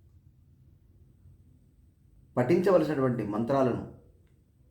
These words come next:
ఒక ఐదు సార్లు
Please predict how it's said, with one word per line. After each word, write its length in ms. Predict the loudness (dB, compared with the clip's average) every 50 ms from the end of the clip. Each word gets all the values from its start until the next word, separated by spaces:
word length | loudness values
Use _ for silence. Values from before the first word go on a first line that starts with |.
| _ _ _ _ -20 -20 _ -20 _ _ _ _ _ -20 _ _ _ _ _ _ _ _ _ -10
ఒక 160 | -8 -4 0 0 0 0 -2 -8 -12 -18 -20 -20 -20 -20 -20 -20 -20 -20 -20 -20 -20 -20 -20 -20 -20 -20 -20 -20 _ _ _ _ -20 -20 _ -20 -20 _ _ -20 -20 -20 -20 -20 _ _ -20 -8 0
ఐదు 260 | 4 4 4 4 4
సార్లు 400 | 2 2 0 2 2 2 0 -2